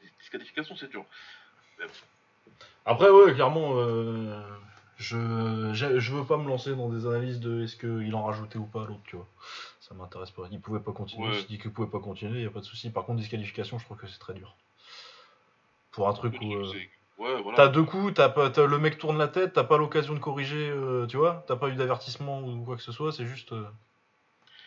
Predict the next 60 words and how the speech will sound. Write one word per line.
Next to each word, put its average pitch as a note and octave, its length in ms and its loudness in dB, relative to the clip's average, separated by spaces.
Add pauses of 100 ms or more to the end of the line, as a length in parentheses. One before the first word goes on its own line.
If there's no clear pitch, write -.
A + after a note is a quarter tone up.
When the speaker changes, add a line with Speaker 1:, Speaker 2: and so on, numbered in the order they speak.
(140)
Speaker 1:
En B2+ 100 -6
fait, A#3 140 -8
si - 60 -20
tu - 120 -14
veux, F#3 80 -10
c'est C3+ 160 -14
dur. - 320 -12
Après, D#3+ 200 -10
voilà, C3+ 260 -6
la, G2 180 -8
la, - 0 -
la, F2+ 520 -12 (360)
la, - 240 -12
la, F#2 340 -14 (100)
la, D2 160 -16 (720)
la, G2+ 100 -16 (260)
malheureusement, G#2 640 -8
la F#2+ 100 -6
règle, G2 220 -8
c'est - 80 -12
la - 80 -8
règle. A#2 280 -6
Donc - 800 -20
maintenant, F#2+ 220 -16 (100)
s'ils G#2 120 -20
disent G#2 200 -20
que G2+ 80 -14
leur F#2 180 -10
règle, F#2 260 -10
c'est - 100 -14
ça, F#2+ 120 -12 (160)
bah, - 100 -20
écoute, - 260 -20
tu, - 180 -20 (160)
tu - 140 -20
fais - 80 -20
ce - 80 -20
que - 80 -20
t'as D2+ 200 -10
à - 40 -12
faire. C#3+ 280 -8
Speaker 2:
Ouais, B2+ 160 2
mais C#3+ 80 0
ils C3+ 80 0
interdisent C#3+ 360 0
les C3+ 80 -6
souplets, D#3 320 -6
c'est - 140 -10
ce A#2+ 60 -10
que - 80 -12
tu - 200 -8
veux B2+ 60 -4 (120)
vraiment E3+ 200 0
discuter D#3 360 -2
avec D3 120 0
ces C3 100 2
Speaker 1:
Euh, - 40 4
Speaker 2:
gens-là. B2+ 220 4
Speaker 1:
après, - 240 -4
voilà. C#3+ 340 -8